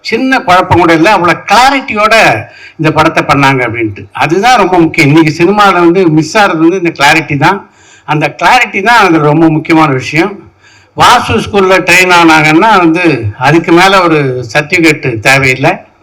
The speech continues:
இந்த படத்தினுடைய தயாரிப்பாளரான முரளி ராமநாராயணனுக்கு என்னுடைய இனிய பாராட்டுக்கள். அவங்க அப்பா ஒரு கன்வென்ஷனல் ஸ்கூல்.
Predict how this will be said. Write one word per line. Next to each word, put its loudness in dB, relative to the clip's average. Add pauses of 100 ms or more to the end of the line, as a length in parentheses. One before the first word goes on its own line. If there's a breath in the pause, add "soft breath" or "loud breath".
(400 loud breath)
இந்த 2
படத்தினுடைய 2
தயாரிப்பாளரான 2 (440)
முரளி 0 (680 soft breath)
ராமநாராயணனுக்கு 2
என்னுடைய 0 (120)
இனிய 2
பாராட்டுக்கள். -2 (880 loud breath)
அவங்க 2
அப்பா 2
ஒரு 2
கன்வென்ஷனல் 2
ஸ்கூல். 0